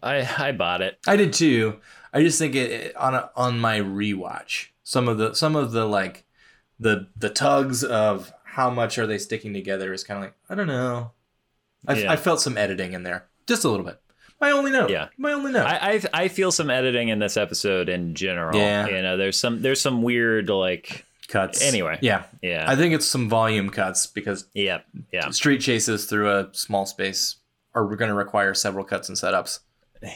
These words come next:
Speaker 1: Yeah.
Speaker 2: Just
Speaker 1: Yeah.
Speaker 2: a note. Uh, it reminded me of some of the Book of Boba Fett stuff where I'm like,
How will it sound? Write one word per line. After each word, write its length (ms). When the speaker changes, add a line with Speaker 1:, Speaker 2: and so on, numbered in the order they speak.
Speaker 1:
Yeah. 380
Speaker 2:
Just 200
Speaker 1:
Yeah. 60
Speaker 2:
a 20
note. 220
Uh, 240
it 100
reminded 360
me 180
of 340
some 180
of 60
the 60
Book 220
of 80
Boba 200
Fett 200
stuff 220
where 80
I'm 60
like, 200